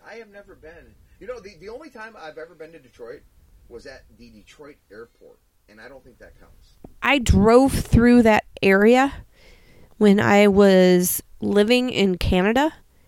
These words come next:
Speaker 2: and drove back down to Saint Louis. I, I, at one point, I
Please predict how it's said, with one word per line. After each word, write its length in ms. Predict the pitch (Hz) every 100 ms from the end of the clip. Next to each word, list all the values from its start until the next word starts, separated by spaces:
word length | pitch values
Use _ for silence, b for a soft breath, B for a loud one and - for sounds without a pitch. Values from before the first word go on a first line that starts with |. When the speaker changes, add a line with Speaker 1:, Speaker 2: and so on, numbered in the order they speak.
| _ _ _ _
Speaker 2:
and 640 | 196 190 190 190 185 190
drove 300 | 180 202 196
back 260 | - 185 -
down 240 | - 190
to 60 | 185
Saint 260 | - 180 -
Louis. 320 | 175 220 -
I, 200 | 170 170
I, 380 | - 175 175 170 b b b b b _ - -
at 140 | 185
one 200 | 220 208
point, 380 | - 220 208 -
I 180 | 185